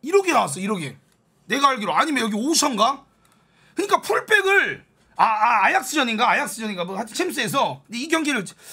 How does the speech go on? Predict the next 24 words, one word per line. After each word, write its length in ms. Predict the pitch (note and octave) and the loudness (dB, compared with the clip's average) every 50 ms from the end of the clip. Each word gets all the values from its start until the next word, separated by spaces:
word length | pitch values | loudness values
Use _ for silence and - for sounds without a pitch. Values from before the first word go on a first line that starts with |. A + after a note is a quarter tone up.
| - - - | -20 -14 -8
내가 160 | - B3+ D4 | -2 0 2
알기로 220 | D4+ C#4+ B3 A#3+ | 2 2 -2 -4
이겼나 400 | G3 G3+ G#3 G#3+ F#4 G4 F4 D4 | -6 -6 -2 -2 -2 0 2 0
졌나 260 | G#3 - G#3+ A#3+ A#3+ F#3+ | 0 0 -2 -4 -4 -4
기억이 260 | C#3 B3 C#4 B3+ C4 | -2 -4 0 0 0
안 120 | A3+ G#3+ | 0 2
나는데, 600 | G#3 F#3+ F#3 E3+ F3 G3 A#3+ A#3 F#3+ C3 A2 G#2 - - _ _ _ _ _ _ _ _ _ _ _ _ _ _ | 0 -2 -2 -2 -2 0 0 0 0 -2 -6 -12 -18 -20 _ _ _ _ _ _ _ _ _ _ _ _ _ _
이 140 | - F#4+ G4 | -12 -10 -6
경기를 400 | D#4+ - D#4+ F#4+ G#4 G#4+ G#4 F4+ | -2 0 0 2 2 2 2 2
심지어 480 | - - - - - - G#4+ G4+ F4 D4 A#3+ - - _ | 2 0 0 -2 0 2 4 4 4 2 -2 -8 -14 _
이, 400 | G3 A#3 F4 E4+ - _ - _ _ _ _ _ _ _ _ _ | -14 -14 -14 -14 -18 _ -20 _ _ _ _ _ _ _ _ _
아, 120 | - - - | -2 -2 -2
이거 200 | B3 C#4+ D#4 C4 | 0 -2 -4 -4
이겼어. 760 | G#3 A3 E4 G4 A4 A4 - - E4+ D4 D#4 D#4+ C#4+ F#3+ C#3 | -4 0 2 2 2 2 2 2 2 4 4 2 2 0 -2
잠깐만, 340 | - F#3 - C4 A#3+ G#3+ | -4 -4 -2 0 0 0
이거, 180 | G3+ F#3 F3 D#3 | 0 -4 -6 -4
아, 140 | - D3+ E3+ | -4 -4 -4
지성이 420 | D#3+ C#3 - - B3 D4 E4 E4+ D#4 | -4 -4 -4 -2 -2 -2 -2 0 -2
형님 160 | B3+ A3 D#3 | -2 -2 -4
주장 300 | C#3 - - A#3+ A3+ A3 | -6 -4 -2 -2 0 0
아닌데? 440 | A#3+ B3+ A#3+ F#3+ D3+ D3+ A3 B3+ - _ _ _ _ | 0 -2 -2 -4 -6 -6 -8 -8 -14 _ _ _ _
하여튼 300 | - D4 - C#4+ G3 - - - | -8 -6 -6 -6 -8 -8 -10 -4
이렇게 240 | A#3 D#4 E4+ D#4 | -4 -2 -2 0
나와가지고 800 | A3+ - A3 C4+ D4+ C#4 C4 G3+ G3+ A3 C4+ D4 C4 E3+ G#2+ - | 0 2 4 4 4 2 0 -2 -4 -4 -2 -2 -2 -2 -4 -8